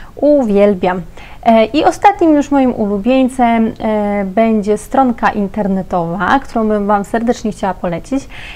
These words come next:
Jest to strona, mm, serialnet kropka p l. E, <laughs>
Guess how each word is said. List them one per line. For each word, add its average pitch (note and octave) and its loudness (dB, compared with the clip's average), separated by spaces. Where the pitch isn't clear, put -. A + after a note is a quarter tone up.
Jest C#4 -2
to C4 0
strona, A#3+ 2
mm, A3 0
serialnet A3+ 2
kropka A#3+ 0
p - -4
l. F#3+ 2
E, A3 6
<laughs> - -